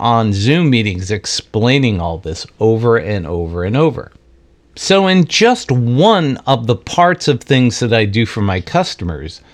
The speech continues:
it creates materials that are then shared on the internet and distributed through social media and also through email.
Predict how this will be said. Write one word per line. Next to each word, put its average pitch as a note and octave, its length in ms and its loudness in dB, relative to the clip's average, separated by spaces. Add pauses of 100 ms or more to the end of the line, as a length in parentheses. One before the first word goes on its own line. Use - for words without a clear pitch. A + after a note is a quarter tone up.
(580)
it D#3+ 260 -2
creates C#3 680 0
materials A#2 1120 2
that A#2 320 2 (100)
are A2+ 200 2
then B2+ 340 2
shared C3 480 2
on A2 220 -2
the G#2 180 0
internet F#2+ 540 0
and G#2+ 120 0
distributed A2+ 880 0
through G#2+ 200 0
social D#3+ 500 0
media F#2+ 500 0
and A2 220 -2
also A#2 640 0
through B2 320 -2
email. B2 560 -6